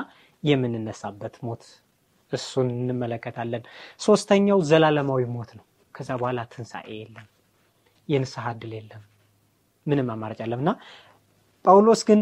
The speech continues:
እዚህ ላይ በደንብ ትኩረት አድርጎ የሚናገርበት ስለ መንፈሳዊ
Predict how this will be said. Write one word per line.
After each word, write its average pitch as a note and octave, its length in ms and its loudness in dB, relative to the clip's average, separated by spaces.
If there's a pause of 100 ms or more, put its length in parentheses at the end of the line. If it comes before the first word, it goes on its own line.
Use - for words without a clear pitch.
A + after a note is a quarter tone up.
(140)
እዚህ E3+ 200 4
ላይ F#3 160 8
በደንብ D3+ 340 2 (180)
ትኩረት D#3 320 2
አድርጎ C3+ 320 -2
የሚናገርበት C3+ 720 0 (320)
ስለ G3+ 300 4
መንፈሳዊ D3+ 540 0